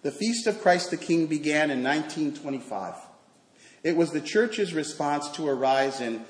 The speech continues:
nationalism, fascism, and secularism. And it was meant as a reminder of the greater kingship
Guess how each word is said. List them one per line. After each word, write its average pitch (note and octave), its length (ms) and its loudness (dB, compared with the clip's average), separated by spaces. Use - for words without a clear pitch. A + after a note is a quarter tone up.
nationalism, C#3+ 880 0
fascism, B2+ 1040 -4
and B2+ 240 -4
secularism. - 840 -2
And D#3 140 4
it D#3 100 2
was D#3 160 -2
meant E3 240 2
as E3+ 140 -2
a F3 40 2
reminder F#3 880 2
of C#3+ 200 4
the C#3 120 -2
greater E3+ 540 0
kingship G#2+ 760 -10